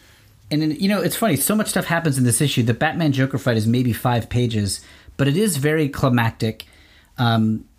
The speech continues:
it's partly 'cause we know that the Joker is the main Batman villain. Uh, and they go at, they have a brutal fight.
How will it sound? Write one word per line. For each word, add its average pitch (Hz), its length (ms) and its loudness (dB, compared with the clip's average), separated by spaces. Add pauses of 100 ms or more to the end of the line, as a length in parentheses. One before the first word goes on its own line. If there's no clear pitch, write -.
(120)
it's 127 220 -4
partly 127 300 0
'cause 110 140 0
we 117 120 2
know 113 220 2
that 110 180 0
the 113 60 2
Joker 113 320 0
is 104 100 0
the 120 80 -2
main 113 220 0
Batman 113 400 0
villain. 107 440 0 (480)
Uh, 113 360 0 (120)
and 120 520 0
they 151 260 -2
go 175 240 0
at, 151 160 0
they 147 80 2
have 190 140 0
a 165 40 2
brutal 135 540 2
fight. - 400 -6